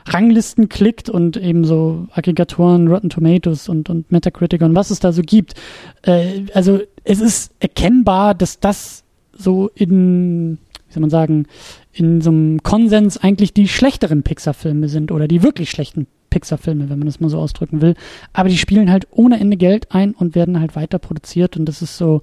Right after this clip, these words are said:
also ich glaube nicht, dass du diese Minderheit bist, das wollte ich dir damit nur sagen.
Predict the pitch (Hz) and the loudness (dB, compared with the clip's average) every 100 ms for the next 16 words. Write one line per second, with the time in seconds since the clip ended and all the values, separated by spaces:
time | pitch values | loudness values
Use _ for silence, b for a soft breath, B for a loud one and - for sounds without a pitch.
0 | B - 180 - 233 233 220 269 - 196 | B -2 -2 0 0 4 4 4 0 -2
1 | 214 190 175 175 233 143 131 - 135 170 | -2 0 2 4 4 0 -6 -10 -10 -10
2 | - 165 - - 151 147 147 143 147 135 | -6 -8 -8 -8 -4 -4 -2 -4 -4 -8